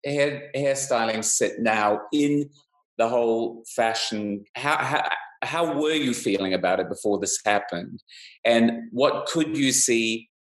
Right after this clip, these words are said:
happening to it? I mean, if I just give you a prompt, I'm thinking that the craft of what you do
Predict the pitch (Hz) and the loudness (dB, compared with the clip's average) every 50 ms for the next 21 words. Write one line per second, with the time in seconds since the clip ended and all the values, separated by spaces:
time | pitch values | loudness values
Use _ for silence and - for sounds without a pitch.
0 | _ _ - 120 117 - 120 117 110 110 110 - - 165 151 107 87 - - 98 | _ _ -2 0 0 2 0 0 0 0 -2 -2 0 2 2 2 2 2 0 0
1 | 107 104 104 104 104 110 101 - 110 - - - 107 92 92 90 90 - - - | 2 2 0 0 0 0 0 0 0 0 0 0 -2 0 0 0 0 -2 -2 0
2 | 120 110 101 95 90 - - - 98 90 - - 113 98 - 101 98 95 98 98 | 2 2 2 2 0 -2 -4 -4 -4 -4 -4 -6 -6 -6 -4 -6 -2 0 0 0
3 | 98 - - - _ _ _ _ _ _ _ _ _ _ _ _ _ _ - - | 0 -2 -8 -16 _ _ _ _ _ _ _ _ _ _ _ _ _ _ 0 0
4 | - - - - 156 160 165 151 113 95 - - - - - 92 - - - - | 2 -2 -2 0 2 4 4 4 4 4 2 0 -4 -4 -6 -4 0 0 0 0
5 | - - - - - - - - - - | 0 -6 -8 -6 -4 -4 -4 -6 -8 -10